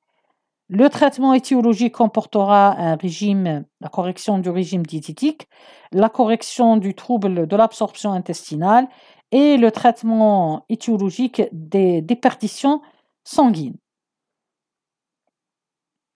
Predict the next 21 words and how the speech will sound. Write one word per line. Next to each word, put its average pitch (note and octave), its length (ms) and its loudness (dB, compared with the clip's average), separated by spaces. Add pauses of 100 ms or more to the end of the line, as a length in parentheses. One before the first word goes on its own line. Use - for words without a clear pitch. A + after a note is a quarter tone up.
(2500)
Le B3+ 120 4
traitement D4 440 0
préventif, C4+ 640 2
il A#3 100 2
comporte B3 540 0
un G3 120 2
régime G#3+ 360 0
alimentaire G#3 560 2
équilibré F3+ 580 0 (540)
pour G#3 160 2
la G#3+ 100 4
femme A3+ 220 2
enceinte A3+ 440 0
avec G#3 300 2
une F#3+ 80 -2
supplémentation G3+ 800 -2
en F#3+ 120 2
fer G3+ 300 2
au F3 60 -6
troisième D#3+ 460 -6
trimestre. G3+ 520 -2